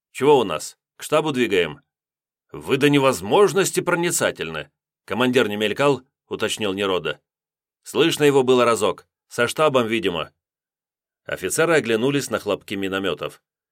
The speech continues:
Развернувшийся взвод огневой поддержки десанта открыл огонь. Накал боя нарастал.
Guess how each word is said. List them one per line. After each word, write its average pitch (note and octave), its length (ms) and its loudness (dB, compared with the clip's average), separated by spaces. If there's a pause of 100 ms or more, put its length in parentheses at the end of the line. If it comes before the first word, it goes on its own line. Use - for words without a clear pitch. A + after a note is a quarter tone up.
(100)
Развернувшийся A#2+ 880 0
взвод A2 320 -2
огневой G2+ 380 -2
поддержки F#2+ 500 -4
десанта A2 600 -2 (180)
открыл F#2+ 460 -2
огонь. F2+ 400 -4 (1080)
Накал B2+ 460 -2
боя B2+ 260 4
нарастал. A2+ 640 0